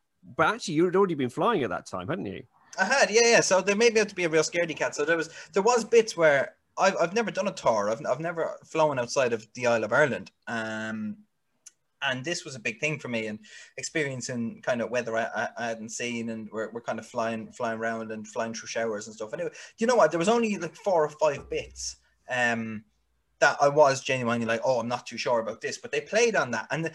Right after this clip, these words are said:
Speaker 2: some of the footage they used, actually, so they sent the cameras off before we even started the rally. Um, we, 'cause we, myself and my dad, we had to fly, um,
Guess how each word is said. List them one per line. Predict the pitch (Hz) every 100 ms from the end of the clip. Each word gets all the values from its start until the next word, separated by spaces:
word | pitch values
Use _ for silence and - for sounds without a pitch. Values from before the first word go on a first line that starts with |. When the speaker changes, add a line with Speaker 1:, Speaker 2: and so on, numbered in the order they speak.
| -
Speaker 2:
some | - - 311
of | 302
the |
footage | 247 - 185 196
they | 190
used, | 170 214 233 185
actually, | 135 135 - 117
so | 165 143 - - -
they | 196
sent | - 247 247
the | 240
cameras | 226 214 185 175
off | 175 139 -
before | 147 170 156
we | 151
even | 139 127
started | - 143 131 117
the | 113
rally. | 123 120 113 104
Um, | 107 107
we, | 104 131
'cause | - 131 131
we, | 123 143
myself | 131 131 143 139
and |
my | 120
dad, | 123 113
we | 127
had | 127
to | 123
fly, | - 131 131 113 113 - - _ -
um, | 113 110 107